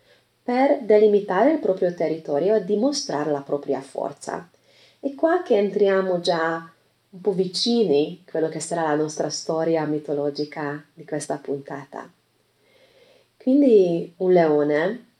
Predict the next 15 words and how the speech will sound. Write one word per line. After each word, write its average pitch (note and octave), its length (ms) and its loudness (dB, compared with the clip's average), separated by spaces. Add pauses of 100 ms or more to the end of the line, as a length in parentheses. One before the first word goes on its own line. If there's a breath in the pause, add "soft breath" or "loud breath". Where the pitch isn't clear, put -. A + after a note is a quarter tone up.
(600)
che - 100 -20
sia D3 220 -2
maschio D#3 560 -4
o D3 40 -6
femmina, D#3+ 480 -6
questo - 240 -20
secondo B3 380 -8
me B3 60 -6
è - 40 -14
molto F#3 360 -6
bello D#3+ 380 -2
dal D#3 220 -4
punto F3+ 300 -4
di D#3 140 -6
vista D3+ 720 -4